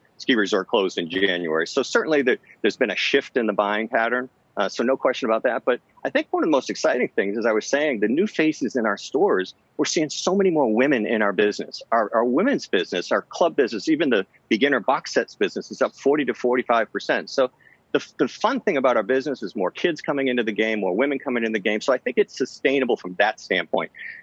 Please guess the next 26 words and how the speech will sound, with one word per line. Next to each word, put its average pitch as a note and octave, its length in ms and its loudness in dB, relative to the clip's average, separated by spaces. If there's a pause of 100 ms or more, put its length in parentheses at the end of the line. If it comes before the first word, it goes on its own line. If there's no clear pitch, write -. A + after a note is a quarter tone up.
Um, G#2+ 300 2
it B2+ 160 4
is D#3+ 240 2
questionable, C3 760 0
you C#3 80 4
know, G#2 80 2
what A#2 120 2
happens A#2+ 300 0
with A2+ 80 0
unemployment, G#2 480 0
what G#2 100 2
happens A2 320 0
with G#2 100 -16
stimulus F#2+ 380 -2
checks, - 300 0
'cause A2 100 -4
I C#3 80 0
think D#3 160 -2
that's A2 160 -2
driving G2+ 380 2
some G#2 220 0
of A#2 100 -2
it, A#2+ 80 -2
of F#2+ 100 -10
course. C#3+ 380 0 (380)
But G#2+ 160 2